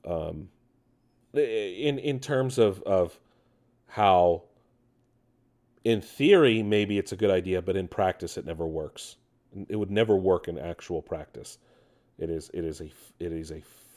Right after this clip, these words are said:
logical fallacy. It is a fallacy that people think it would actually ever work. Humans are incapable of ever being truly equal, unfortunately.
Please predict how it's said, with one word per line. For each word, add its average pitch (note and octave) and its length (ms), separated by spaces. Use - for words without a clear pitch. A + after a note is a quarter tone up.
logical F#2+ 540
fallacy. E2 560
It D#2+ 80
is D#2+ 100
a D#2+ 60
fallacy F2+ 760
that D#2+ 140
people F2 240
think - 260
it - 40
would - 120
actually E2 400
ever D#2+ 200
work. - 280
Humans F#2 380
are F2 140
incapable E2+ 800
of E2 280
ever E2 200
being D#2+ 240
truly D#2+ 380
equal, E2 480
unfortunately. E2+ 760